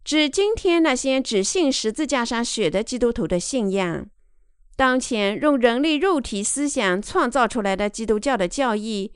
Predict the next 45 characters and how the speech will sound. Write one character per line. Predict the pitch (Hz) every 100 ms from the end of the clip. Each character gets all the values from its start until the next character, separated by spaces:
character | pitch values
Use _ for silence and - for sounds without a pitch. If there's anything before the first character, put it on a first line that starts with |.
| _
是 | - - 240
错 | - - 403 262
误 | 190
的。 | 160 160 - 131 - _ - - _ -
他 | 339 330
们 | 269 233
抚 | 311 - 233
慰 | 160 240 294
自 | 202 254
己 | 202 180 156 - -
说 | - 202 190 180 - - - _ - _
，“因 | 339 381
为 | 427
我 | 320 208
信 | - 427
仰 | 392 233
耶 | 214 262
稣 | 269 - 269 269
这 | 277
位 | 226 220
救 | 277
世 | 240 240
主， | 202 180 185 226 - _ _ -
我 | 330
肯 | 381 392 262
定 | 359
会 | 370 320
在 | 269
某 | 254 185
个 | 240
时 | - 185
候 | 202 240
重 | 185 - 170
生。 | 185 - 302 302 320 _ - _ _ -
另 | - 247
外， | 226 208 190 226 - -
因 | 294 302
为 | 320 311
我 | 254 202
做 | 339 359 294
悔 | - 233 208 285
改 | 330 220
的 | 175
祈 | - - 220
祷， | 202 170 165